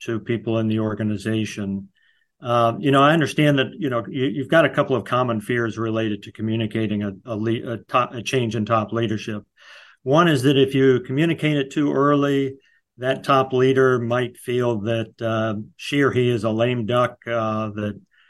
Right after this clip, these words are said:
uh, they lose some of their power once that, uh, once that change is communicated. But on the other hand, if you communicate it too late,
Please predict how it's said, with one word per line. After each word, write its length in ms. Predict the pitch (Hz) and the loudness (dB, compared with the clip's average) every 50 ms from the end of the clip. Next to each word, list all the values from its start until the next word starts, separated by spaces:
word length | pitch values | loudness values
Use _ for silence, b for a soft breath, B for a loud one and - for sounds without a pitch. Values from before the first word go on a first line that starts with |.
| b b b - | b b b -8
uh, 120 | 117 110 | -6 -4
they 140 | 104 110 113 | -2 0 0
lose 300 | 110 127 127 127 120 - | 2 4 4 2 2 2
some 180 | - 127 120 120 | 0 0 2 0
of 100 | 104 101 | 0 0
their 120 | 113 104 | -2 -2
power 540 | - - 120 120 120 120 120 123 120 117 117 | -2 0 0 4 4 4 4 4 2 0 0
once 300 | 113 117 117 113 - - | 0 -2 -2 -4 -6 -8
that, 420 | - 117 113 113 113 113 - - _ _ b b b b b b b _ | -4 -2 -2 -2 -4 -6 -12 -20 _ _ b b b b b b b _
uh, 400 | - 107 107 104 104 107 104 104 - | -10 -8 -4 -4 -2 -2 -4 -4 -4
once 260 | 117 123 127 123 - | -2 -2 -2 0 2
that 180 | 123 113 104 | 0 0 0
change 360 | - - 123 117 117 113 104 110 | 0 -2 -2 0 0 0 0 -2
is 120 | 107 101 | -2 -4
communicated. 880 | - - 113 113 123 127 123 117 - 127 123 120 117 117 117 110 98 | -4 -6 -2 0 0 0 0 0 -2 0 0 2 2 2 2 0 0
But 120 | 107 110 117 | 0 0 0
on 140 | 113 117 | 0 2
the 140 | 110 110 120 | 0 2 2
other 200 | 143 151 143 131 | 2 4 2 2
hand, 240 | 117 123 123 120 113 | 0 0 -2 -2 -2
if 120 | 110 - | -4 -6
you 100 | 127 113 | -6 -10
communicate 600 | 104 - 120 117 123 123 127 117 - 120 117 107 | -8 -6 -4 -2 -2 -2 -2 -2 -2 -2 -2 -2
it 120 | 110 104 - | -2 -4 -4
too 160 | - 123 110 | -6 -4 -4
late, 440 | 113 139 180 185 156 139 135 135 | -2 -2 0 0 0 0 -2 -4